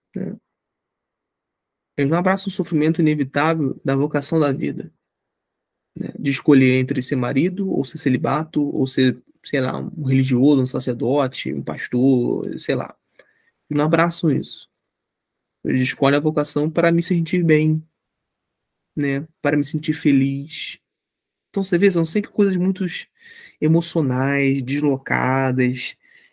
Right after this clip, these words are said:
é, são sentimentos muito, é,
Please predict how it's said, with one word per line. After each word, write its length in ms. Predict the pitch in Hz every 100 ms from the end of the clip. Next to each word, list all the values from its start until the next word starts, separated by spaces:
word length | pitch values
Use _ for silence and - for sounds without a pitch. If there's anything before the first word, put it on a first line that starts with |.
| -
é, 560 | 135 131 123 123 123 - _ _
são 200 | - 160
sentimentos 580 | 160 170 160 160 160 156
muito, 500 | 147 170 185 180 165 139 - -
é, 680 | 143 139 135 135 131 131